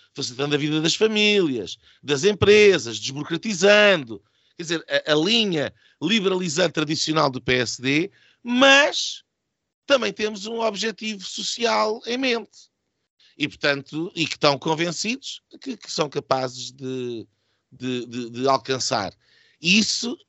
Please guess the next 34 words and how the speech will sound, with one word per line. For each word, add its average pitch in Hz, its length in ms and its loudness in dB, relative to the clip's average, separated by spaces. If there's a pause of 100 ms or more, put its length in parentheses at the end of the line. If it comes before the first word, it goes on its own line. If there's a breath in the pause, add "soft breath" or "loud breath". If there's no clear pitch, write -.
é 202 200 6
uma 202 260 -2
estratégia 135 720 -4
inteligente, 127 840 -4 (640)
que 160 240 4
é, 175 320 4
eh, 185 460 4
acenar 156 580 0
com 170 220 -6 (100)
um 170 60 -6
futuro, 160 720 0 (460)
ehm, 156 840 6 (260)
um 180 100 -2
resultado 160 600 0
futuro 175 640 -4 (360)
da, 143 380 4
da, 135 300 2
da, 131 240 -2
da, 127 240 -10
da 139 180 2
política 131 460 -4
presente. 98 560 -6 (100)
E, 107 80 -12
portanto, 113 400 -2
daí 139 220 4
de - 100 -8
falar 139 300 4 (100)
para 151 240 6
a 135 60 4
legislatura 131 840 -2
e 214 220 2
a 147 40 6
duas 113 320 -4
legislaturas. 98 800 -10